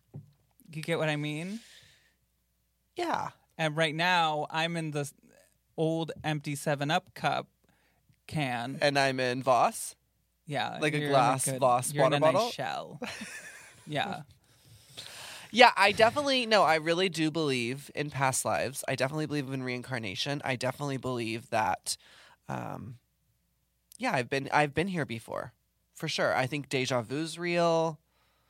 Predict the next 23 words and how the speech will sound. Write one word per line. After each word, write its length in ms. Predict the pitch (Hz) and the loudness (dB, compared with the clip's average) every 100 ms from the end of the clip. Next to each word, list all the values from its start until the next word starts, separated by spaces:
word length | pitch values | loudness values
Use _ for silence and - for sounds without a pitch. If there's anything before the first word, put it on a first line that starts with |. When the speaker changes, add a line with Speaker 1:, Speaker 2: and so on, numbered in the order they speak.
| _ _ | _ _
Speaker 1:
Now, 100 | 247 | -2
deja 340 | 254 302 285 277 | 0 0 0 -4
vu, 160 | 294 | -2
I 120 | 269 | -2
think, 160 | 247 240 | -2 -6
is 80 | 220 | -8
kind 180 | - 196 | -8 -6
of 40 | |
like 140 | 175 160 | -6 -8
synchronicities. 1160 | - 151 143 135 131 139 127 110 127 185 - - - - | -8 -6 -4 -4 -6 -8 -8 -8 -10 -12 -16 -20 -4 0
Speaker 2:
Okay. 480 | 202 220 135 185 202 _ _ _ _ | 4 6 4 2 -8 _ _ _ _
Speaker 1:
So 220 | - 202 180 | -4 0 0
you 260 | 165 190 | 0 2
have 200 | 196 175 | 4 2
moments 380 | 165 156 151 147 | 0 -2 -4 -6
where 80 | 151 | -6
you're 120 | 139 | -4
like, 300 | 127 104 - - _ _ _ | -4 -6 -10 -18 _ _ _
"I 80 | 175 | -20
already 260 | 233 254 - | -18 -18 -20
did 140 | 233 - - | -20 -20 -18
this." 320 | 127 120 - - - | -18 -18 -20 -20 -6
Speaker 2:
Yep. 240 | 131 131 | -4 -2